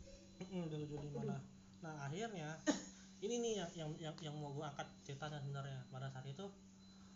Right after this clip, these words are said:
Speaker 1: gua ke-, kepisah sama, sama temen gua, temen, nah, gua kebagian temen gua Ito sama Septian.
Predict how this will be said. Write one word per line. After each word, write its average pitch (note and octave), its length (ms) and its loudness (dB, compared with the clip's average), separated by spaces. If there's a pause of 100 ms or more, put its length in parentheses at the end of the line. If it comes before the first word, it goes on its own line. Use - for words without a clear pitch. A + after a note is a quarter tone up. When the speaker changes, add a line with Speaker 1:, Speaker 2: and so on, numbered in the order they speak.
Speaker 1:
gua F3 140 2
ke-, - 180 -8
kepisah D#3 460 2
sama, D3+ 260 0 (1120)
sama C3+ 220 0
temen C3+ 320 2
gua, E3+ 160 2
temen, C#3 240 0 (160)
nah, C3 240 2 (260)
gua D3+ 160 4
kebagian E3+ 460 2
temen D3 320 0
gua D#3+ 100 0
Ito E3 380 -2 (640)
sama D3+ 400 2 (760)
Septian. C#3 540 -2